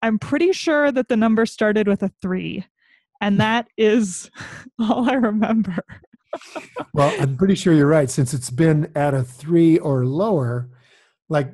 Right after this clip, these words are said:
Speaker 2: I think the highest it's been in, in a, ever since you started getting interested in it is around three twenty-five or so.
Speaker 1: Yeah, yeah. Which may have been
Speaker 2: Yeah.
Speaker 1: what I bought it at. I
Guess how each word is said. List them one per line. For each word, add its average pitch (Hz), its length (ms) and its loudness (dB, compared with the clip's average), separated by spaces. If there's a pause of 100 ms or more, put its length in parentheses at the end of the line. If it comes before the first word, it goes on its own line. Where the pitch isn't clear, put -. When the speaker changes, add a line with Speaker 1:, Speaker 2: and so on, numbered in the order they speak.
Speaker 2:
I 147 100 -2
think 202 200 -4
the 165 100 -2
highest 151 340 0
it's 127 120 -8
been 127 240 -4
in, 113 380 -8
in 123 120 -8
a, 110 120 -10 (260)
ever 120 180 -8
since 113 240 -10
you 139 80 -4
started 107 300 -8
getting 104 180 -10
interested 101 400 -16
in 98 100 -12
it 101 160 -14
is 113 160 -10
around 104 440 -8
three 107 520 -10
twenty-five 104 580 -10
or 123 80 -8
so. 123 280 -12 (360)
Speaker 1:
Yeah, 185 460 -2
yeah. 160 340 -8 (280)
Which 190 240 -6
may 214 120 0
have 196 120 0
been 165 140 -6
Speaker 2:
Yeah. 147 60 -8
Speaker 1:
what 117 80 -10
I 113 80 -8
bought - 220 -8
it - 80 -16
at. - 160 -16
I - 180 -10